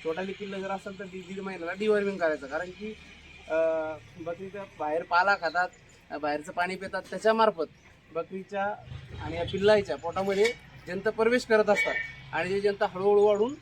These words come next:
तर ते बकरीचं, अं, जे पोटात म-, आतमधलं ते खात असतात. आता दुसरी गोष्ट, अं, काहीला हे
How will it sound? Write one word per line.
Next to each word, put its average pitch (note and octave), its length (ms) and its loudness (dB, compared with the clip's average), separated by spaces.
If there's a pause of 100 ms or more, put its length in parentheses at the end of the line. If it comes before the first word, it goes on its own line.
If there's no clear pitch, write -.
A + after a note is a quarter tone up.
(840)
तर G3 80 -12
ते G#3 60 0
बकरीचं, G3+ 440 0 (560)
अं, D#3 420 2
जे F#3 100 -6
पोटात F#3 300 -4
म-, G3 120 -6
आतमधलं F#3+ 600 -2
ते G#3+ 220 0 (640)
खात A3 140 8
असतात. F3+ 280 -2 (340)
आता F#3+ 140 -6
दुसरी G#3+ 280 -4
गोष्ट, A3+ 280 -2
अं, G#3 340 -2
काहीला G#3+ 320 2
हे G3+ 180 2